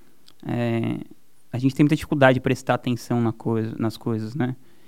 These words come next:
E de usar aquilo de um jeito positivo na vida. Então não é que assim, eu fico assistindo o vídeo do Gary Vee enquanto eu tô falando no celular, sei lá, fazendo o quê?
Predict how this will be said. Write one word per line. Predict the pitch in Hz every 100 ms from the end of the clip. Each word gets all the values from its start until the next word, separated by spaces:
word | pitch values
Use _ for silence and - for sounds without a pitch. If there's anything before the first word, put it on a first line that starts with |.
| - -
E | - 113
de | 117 117 113 117 - -
usar | 123 113 120
aquilo | 120 123 120
de | 120
um |
jeito | 113 113 -
positivo | 117 117 - 117 113
na | 110
vida. | 110 123 - - -
Então | 147
não | 160
é |
que | 185
assim, | 185 180 151
eu |
fico | 135 143
assistindo | 139 143 - 135 135
o | 120
vídeo | 117 127 120 127 113 110 131 - - - -
do | 123
Gary | 123 127 131
Vee | 113 120 135
enquanto | 147 143 131
eu | 135
tô | - 131 127 123 120 113 110 - - 127 - - - -
falando | - 120 127
no |
celular, | 123 131 123 120 139 151 143 123 120 117
sei | 123
lá, | 113 110
fazendo | - 113 110
o |
quê? | - 120